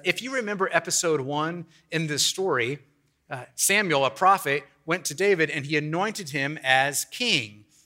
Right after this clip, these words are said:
And well, where we are right now, David is not the king, right? So this is kind of a tension point. Ac-, in fact, King, uh, Saul is the king. And so Saul actually represents the tension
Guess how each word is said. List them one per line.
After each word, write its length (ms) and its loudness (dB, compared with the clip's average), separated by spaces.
And 160 -6
well, 400 -2
where 160 -4
we 120 -2
are 160 4
right 200 4
now, 360 4
David 480 4
is 180 2
not 300 4
the 80 -8
king, 380 -2
right? 220 2
So 160 -2
this 160 0
is 60 -6
kind 140 -2
of 80 0
a 40 0
tension 340 -2
point. 260 -6
Ac-, 180 0
in 80 -14
fact, 380 4
King, 180 -2
uh, 160 -2
Saul 340 4
is 140 -4
the 80 -10
king. 360 -8
And 100 -4
so 240 0
Saul 540 4
actually 300 2
represents 760 0
the 80 -10
tension 600 -2